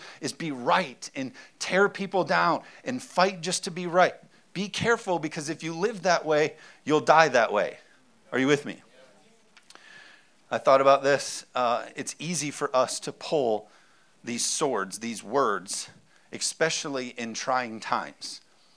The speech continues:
Things get unstable. Things get scary. Things fail us. Things fall apart on us. We're quick to react with justification in our words or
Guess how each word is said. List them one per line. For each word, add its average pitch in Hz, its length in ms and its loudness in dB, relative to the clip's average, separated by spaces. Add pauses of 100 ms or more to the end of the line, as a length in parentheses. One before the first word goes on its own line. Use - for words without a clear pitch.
(340)
Things 135 340 -6
get 131 200 -4
unstable. 117 800 -6 (720)
Things 131 260 -6
get 139 220 -6
scary. 110 600 -4 (460)
Things 139 340 -4
fail 131 460 2
us. - 400 -8 (280)
Things 139 280 -6
fall 135 260 2
apart 147 360 0
on 107 180 0
us. 104 300 -4 (340)
We're 139 200 0
quick - 800 -4
to 160 260 -2
react 135 800 -4
with 127 440 -2 (380)
justification 135 920 -4
in 113 100 -8
our 113 140 -2
words 107 540 -4
or 113 320 0